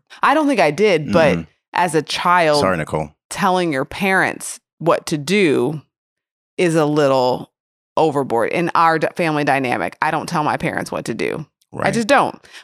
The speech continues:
Speaker 1: but I did.
Speaker 2: You can make
Speaker 1: And
Speaker 2: s-, you make suggestions. They know you're a
Speaker 1: I
Speaker 2: very
Speaker 1: did more than
Speaker 2: opinionated
Speaker 1: make a
Speaker 2: woman.
Speaker 1: suggestion.
Speaker 2: Right. You
Speaker 1: And so I also did not get a response.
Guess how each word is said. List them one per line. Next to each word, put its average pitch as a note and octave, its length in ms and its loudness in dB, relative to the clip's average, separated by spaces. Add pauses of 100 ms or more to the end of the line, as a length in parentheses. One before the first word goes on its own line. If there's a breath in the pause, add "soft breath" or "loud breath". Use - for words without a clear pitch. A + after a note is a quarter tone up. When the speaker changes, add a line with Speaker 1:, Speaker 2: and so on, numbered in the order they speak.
Speaker 1:
but D#3+ 100 2
I C3+ 80 2
did. D2+ 360 -4 (600 loud breath)
Speaker 2:
You E3+ 60 0 (100)
can C#3+ 180 4
make G#2 100 4
Speaker 1:
And - 60 -4
Speaker 2:
s-, - 120 -4
you F3 140 0
make G2+ 180 0
suggestions. D2 540 -4
They A2+ 100 2
know A2+ 160 2
you're F#2+ 220 0
a E2+ 60 -2
Speaker 1:
I G#2+ 120 2
Speaker 2:
very G3 100 2
Speaker 1:
did E3+ 180 0
more D3 220 0
than C#3+ 140 0
Speaker 2:
opinionated - 20 0
Speaker 1:
make C3+ 140 -4
a D#3+ 40 -2
Speaker 2:
woman. D#3 140 -2
Speaker 1:
suggestion. - 540 -4
Speaker 2:
Right. F#2+ 260 0
You - 100 -4
Speaker 1:
And G3 140 -2
so E3+ 580 2
I E3 200 4
also D3 480 2
did D#3 180 -6
not C#3+ 220 0
get - 100 -6
a G#2 40 -2
response. - 760 -6